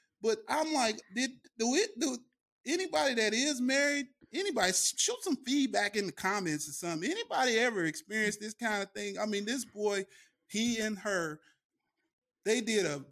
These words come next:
a Zoom presentation of what they needed for their wedding, what they were gonna pay for. And they had three options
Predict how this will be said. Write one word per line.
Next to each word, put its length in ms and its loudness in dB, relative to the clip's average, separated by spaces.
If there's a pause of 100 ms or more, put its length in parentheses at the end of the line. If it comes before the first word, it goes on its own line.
a 100 -6
Zoom 480 2
presentation 1000 -2 (580)
of 440 0 (1200)
what 380 0
they 160 2
needed 420 -2
for 200 -4
their 200 -2
wedding, 440 -4
what 220 -4
they 140 2
were 100 2
gonna 240 -2
pay 240 -4
for. 480 -8 (760)
And 180 -2
they 120 2
had 400 0
three 400 0
options 800 0